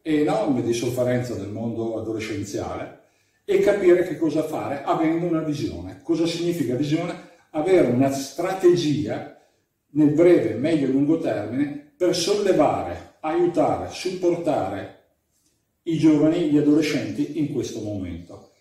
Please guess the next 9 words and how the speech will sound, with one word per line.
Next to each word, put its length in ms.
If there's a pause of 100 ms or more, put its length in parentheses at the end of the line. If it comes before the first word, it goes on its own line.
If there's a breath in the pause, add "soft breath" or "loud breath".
(280)
Dobbiamo 420
ricordarci 1120 (160)
che 640 (640)
sono 640
la 220
parte 420
forse 380
più 120
sofferente, 960